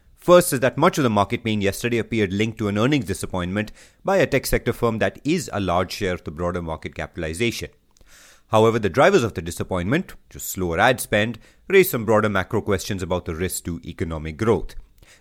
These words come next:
The U S did release consumer confidence data yesterday, though, which was largely unchanged from the prior month. And second, there were concerns about covid lockdowns in China and the impact on global growth, which were undoubtedly also contributing factors.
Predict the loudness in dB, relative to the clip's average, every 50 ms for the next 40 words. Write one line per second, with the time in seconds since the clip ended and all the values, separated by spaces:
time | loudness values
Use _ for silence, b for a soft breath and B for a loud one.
0 | b b -2 2 4 4 4 4 2 2 2 2 4 4 4 4 4 4 2 2
1 | 0 -2 0 0 0 0 0 2 2 2 2 2 -2 -4 -4 -4 -2 -2 -2 0
2 | 0 2 2 0 0 0 -2 -4 -2 0 2 0 0 0 -2 -2 -2 -2 -2 -2
3 | -2 0 0 0 0 0 -2 0 0 0 0 -2 -6 -6 -6 -6 -8 -8 -8 -8
4 | -8 -8 -8 -10 -10 -10 -10 -6 -6 -4 -4 -4 -6 -4 -4 -4 -4 -4 -10 -18
5 | -20 -20 -20 _ _ _ _ _ _ B B B B B B B B B B -10
6 | -8 -2 -2 0 2 2 0 0 0 -2 2 4 4 4 4 4 0 -6 _ -6
7 | -4 -2 0 0 0 0 0 0 0 0 0 0 0 -2 0 0 2 2 0 0
8 | 0 -2 -4 -2 -4 -6 -6 -4 -2 -2 0 0 0 -2 -2 -4 -6 -6 -8 -4
9 | -2 -2 -2 0 -2 -6 -4 -2 -2 -2 -2 -2 -2 2 4 4 4 4 0 -6
10 | -10 -6 -6 -6 -2 -2 -4 -4 -2 -4 -4 -2 2 2 2 2 2 0 -2 -2
11 | -4 -6 -4 -2 -4 -4 -4 -4 -6 -6 -4 -4 -6 -4 -6 -8 -8 -8 -8 -10
12 | -8 -2 -2 -2 -2 -2 -8 -14 -14 -14 -18